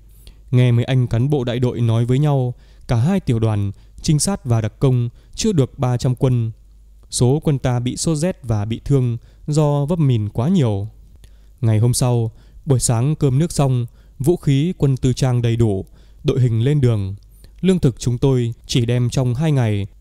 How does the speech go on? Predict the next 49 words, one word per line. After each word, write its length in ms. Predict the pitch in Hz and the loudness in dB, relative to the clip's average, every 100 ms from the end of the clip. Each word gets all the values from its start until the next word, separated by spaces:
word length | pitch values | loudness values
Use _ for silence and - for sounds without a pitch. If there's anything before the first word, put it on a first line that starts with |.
| - | -4
và 260 | 139 135 | 0 2
một 160 | 139 127 | 2 2
ngày 240 | 127 123 | 0 0
dự 160 | 117 123 | 0 -2
phòng. 380 | 127 110 101 101 - - - - | 0 0 -2 -6 -14 -20 -8 0
Như 160 | 131 | 2
vậy 200 | 123 131 110 - - - | 2 -2 -6 -18 -20 -4
là 220 | 131 131 | -2 0
trận 200 | - 160 | -2 -2
đánh 300 | 127 120 156 | 0 0 0
sẽ 260 | 160 147 147 | -2 -4 -2
đánh 180 | 120 127 | 0 2
nhanh 220 | 143 127 | 2 2
rút 140 | 196 | 0
gọn. 240 | 143 135 - - - - - - | 0 -2 -4 -14 -18 -20 -20 -2
Trong 280 | 139 127 123 | 2 2 2
trận 200 | 143 120 | 0 0
này, 320 | 110 101 98 - - - | 0 -2 -6 -12 -20 -8
hai 180 | - 190 | -2 0
tiểu 160 | 123 | 0
đoàn, 320 | 113 110 104 95 - - | 0 0 -2 -4 -10 -16
trinh 180 | - 135 | -2 -2
sát 240 | - 175 147 | 0 -4 -4
đặc 200 | 117 - | -4 0
công 300 | 131 123 120 - - | 2 0 -2 -8 -6
có 240 | - 131 175 | 0 2 2
nhiệm 220 | 180 160 | 0 0
vụ 200 | 127 127 | 0 0
luồn 200 | 120 110 | 0 0
sâu, 400 | - 139 127 120 - - - | 0 2 0 -4 -10 -20 -6
đánh 280 | 135 139 190 | 0 0 0
bọc 140 | 165 | -2
hậu 200 | - 135 - | -2 -2 -2
bất 140 | 208 | 0
ngờ 280 | 139 120 110 | 2 2 0
vào 240 | 107 101 | -2 -4
các 180 | - 180 | -4 -8
chốt 180 | - 214 - | -2 -4 -2
của 120 | 110 | -4
chúng. 380 | - 110 139 214 - - - - - - | 0 0 -2 -4 -12 -20 -20 -20 -14 0
Phía 120 | 143 | 0
trước 300 | - 220 123 | 2 0 0
là 220 | 113 104 | -2 -2
trung 220 | - 135 | 0 0
đoàn 140 | 120 110 | 0 0
sáu 300 | 113 107 127 | -2 -2 -2
đánh 280 | 113 135 | -2 0
vỗ 120 | 151 175 | 0 0
mặt. 200 | 147 | 0